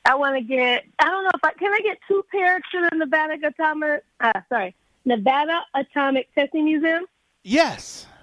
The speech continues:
Speaker 2: Yeah.
Speaker 1: Okay, so I wanna get two pairs of those, and then can I get two pairs to Exterior Escape?
Speaker 2: Yeah, two pairs to the
Speaker 1: So wait,
Speaker 2: Exterior
Speaker 1: uh, let me
Speaker 2: Escape.
Speaker 1: ask you a quick question about that.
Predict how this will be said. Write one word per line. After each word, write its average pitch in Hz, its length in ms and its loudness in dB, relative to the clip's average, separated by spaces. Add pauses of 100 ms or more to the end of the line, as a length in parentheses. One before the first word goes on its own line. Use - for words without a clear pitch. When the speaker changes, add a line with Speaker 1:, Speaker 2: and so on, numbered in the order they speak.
(1500)
Speaker 2:
Yeah. - 260 -2
Speaker 1:
Okay, 240 220 0
so 262 100 2
I 269 40 -2
wanna 320 200 -2
get 262 300 -6
two 359 260 0
pairs 330 300 0
of 320 100 0
those, 247 440 0 (100)
and 247 180 -2
then 285 260 0 (120)
can 311 140 -2
I 294 100 0
get 269 300 -2 (180)
two 330 280 -2
pairs 294 500 0 (260)
to 262 960 -2
Exterior 294 680 -2
Escape? 381 640 -4 (300)
Speaker 2:
Yeah, - 200 -4 (280)
two 151 180 -10
pairs 147 380 -4
to 143 160 -6
the 123 160 -4
Speaker 1:
So - 160 2
wait, 320 180 -2
Speaker 2:
Exterior 311 180 -2
Speaker 1:
uh, - 100 -10
let 370 100 -2
me 453 60 0
Speaker 2:
Escape. 349 140 2
Speaker 1:
ask 311 80 -10
you 311 80 -6
a 262 40 -8
quick 311 200 -4
question 277 360 -2
about 233 300 -2
that. 214 320 -2